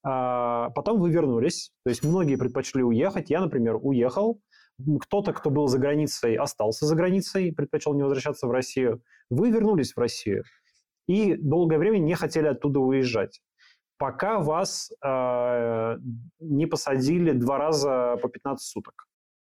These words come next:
Поводом был ваш пост в Фейсбуке, ну, который трактовался обвинителями как, э, отождествление сталинского и гитлеровского режимов.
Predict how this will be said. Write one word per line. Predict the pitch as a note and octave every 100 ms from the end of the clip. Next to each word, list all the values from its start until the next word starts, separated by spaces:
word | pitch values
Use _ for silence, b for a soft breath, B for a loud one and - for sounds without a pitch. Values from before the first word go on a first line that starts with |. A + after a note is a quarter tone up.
| _
Поводом | - G#3 A3+ G3 G3 F#3 E3 B2+
был | D3 G3+ G#3 D#3+
ваш | D#3 D#3+ - -
пост | E3+ - -
в | -
Фейсбуке, | D3 B2 A#2+ D#3 G#3+ G#3 F#3+ F#3 E3+ E3 _ _ _ -
ну, | D#3+
который | D3+ E3 E3 D3+ C#3 C3 B _
трактовался | D#3 A#2+ E3 D#3 E3 D3+ - - A#2 G#2+ - _ _ _ -
обвинителями | C#3 C3 C#3+ F#3+ G#3 F3+ D#3 D3 C3+
как, | B2+ - D3+ D3+ -
э, | -
отождествление | C#3 B2+ C3+ D3+ C3+ C3+ - C3+ D#3+ E3 D3
сталинского | B2+ - D3 C#3+ C3 - B2
и | A#2
гитлеровского | B2+ C3 A#2 - -
режимов. | A#2 B2+ B2 A#2 F#2+